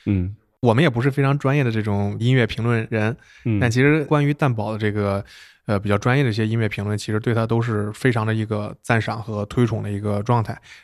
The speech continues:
Speaker 2: 这也就是为什么可能 Kim 就是现在听到了这个，这，这几首歌或者这一张专辑之后，然后能够对他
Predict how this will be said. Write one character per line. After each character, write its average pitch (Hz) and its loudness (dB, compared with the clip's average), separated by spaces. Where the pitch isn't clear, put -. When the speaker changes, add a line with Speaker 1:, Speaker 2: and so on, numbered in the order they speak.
Speaker 2:
这 143 4
也 123 6
就 120 2
是 123 2
为 135 4
什 104 -2
么 104 -2
可 - -10
能 101 -4
Kim 104 -2
就 - -4
是 107 -6
现 - -2
在 131 4
听 123 -4
到 117 2
了 107 2
这 107 0
个， 104 -2
这， 123 -2
这 117 -4
几 113 2
首 107 0
歌 110 2
或 113 2
者 104 2
这 113 0
一 107 0
张 110 0
专 117 0
辑 107 -4
之 110 -2
后， 113 0
然 101 -2
后 107 -4
能 107 -2
够 110 0
对 107 -4
他 104 -2